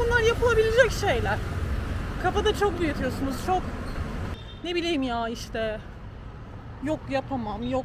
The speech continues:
edemem. Şöyle tutayım da bari. Makedonya'daki gibi. Burada gerek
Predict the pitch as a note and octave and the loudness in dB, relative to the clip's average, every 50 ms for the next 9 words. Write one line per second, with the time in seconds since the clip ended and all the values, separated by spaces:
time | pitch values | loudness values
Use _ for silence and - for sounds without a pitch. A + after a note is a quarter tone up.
0 | - - C4 C4 A#3+ A#3 B3 A#3+ A3 F#3 F#3 F#3+ A3+ A3+ - - - - - - | -2 -4 -4 -2 0 0 -2 -2 -2 -4 -4 -4 -6 -6 -8 -8 -8 -8 -8 -8
1 | - - - C4 A#3+ A#3+ - - - - C#4 C#4 B3 G#3+ G3+ G3 G3 G3+ F3+ F#3 | -8 -6 -4 -4 -4 -4 -4 -6 -6 -6 -4 -2 -2 -2 -2 -4 -4 -4 -4 -4
2 | - - - - - - - - - - - - - - - - - - - - | -6 -6 -8 -8 -6 -6 -6 -6 -6 -6 -6 -6 -6 -6 -6 -6 -6 -6 -6 -4
3 | - - - - - - - - - - - A2+ - - - - - - - - | -4 -4 -6 -6 -6 -6 -4 -2 -2 0 0 0 0 0 -2 -2 -2 -2 -2 -2
4 | - - - G2 - - - - - - - - - - - - - - - - | 0 0 2 2 2 2 2 2 4 4 4 4 4 4 4 4 4 6 6 6
5 | - C4 C#4+ C#4+ - F4 D#4 D#4 D4+ D4+ D4+ D4+ D4 D4+ D4 D4 - D4+ D4 C4 | 8 8 8 10 10 10 12 12 12 12 12 10 10 10 10 8 8 8 8 8
6 | D#4 E4 G#4+ G4+ - - - - - - - - - F#2+ F#2+ F#2+ F#2+ F#2+ F#2+ F#2+ | 8 6 6 6 4 2 4 4 6 6 8 8 8 6 6 6 6 6 6 6
7 | G1+ - - - - - - - C#4 C#4+ - F4+ F4+ F4 F4+ F#4 | 6 6 6 6 6 6 6 8 8 8 10 10 12 12 12 12